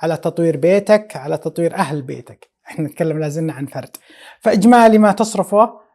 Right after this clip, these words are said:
من هذه المبالغ على بناء القدرات، هذا يعتبر محتوى محلي وب-، آه، مئة بالمئة.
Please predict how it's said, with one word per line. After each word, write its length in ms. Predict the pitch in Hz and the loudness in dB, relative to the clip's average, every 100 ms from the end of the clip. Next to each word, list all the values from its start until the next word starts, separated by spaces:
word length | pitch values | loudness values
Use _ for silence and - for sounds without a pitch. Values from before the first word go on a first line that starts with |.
| _ | _
من 360 | 180 196 220 190 | 0 2 2 0
هذه 340 | 165 190 185 | 2 2 2
المبالغ 840 | 180 185 180 175 170 175 175 156 147 | 2 0 -2 -4 -2 2 2 2 0
على 280 | 190 277 254 | 4 6 6
بناء 280 | 262 254 240 | 4 4 2
القدرات، 680 | 240 214 220 240 339 359 - _ _ _ _ - | 0 0 2 2 0 -4 -16 _ _ _ _ -2
هذا 680 | 170 170 170 165 175 180 _ _ _ 180 | 4 6 4 2 2 0 _ _ _ -10
يعتبر 600 | 160 131 170 156 160 - _ _ | -8 -4 -4 -2 -4 -8 _ _
محتوى 380 | 160 - 165 151 | -16 -10 -6 -6
محلي 680 | 151 - 165 151 147 160 _ _ _ _ | -8 -10 -8 -6 -6 -10 _ _ _ _
وب-، 360 | 160 135 139 160 | -10 -8 -12 -14
آه، 340 | 151 147 139 | -12 -12 -10
مئة 240 | 143 165 131 | -10 -10 -10
بالمئة. 360 | 131 127 131 | -14 -14 -16